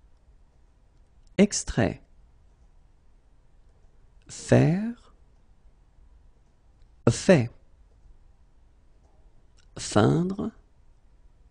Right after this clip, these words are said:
fin. Forclore, forclos.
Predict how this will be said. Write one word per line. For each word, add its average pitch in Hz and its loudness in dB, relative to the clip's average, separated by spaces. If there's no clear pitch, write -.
fin. - -2
Forclore, 143 -2
forclos. - 0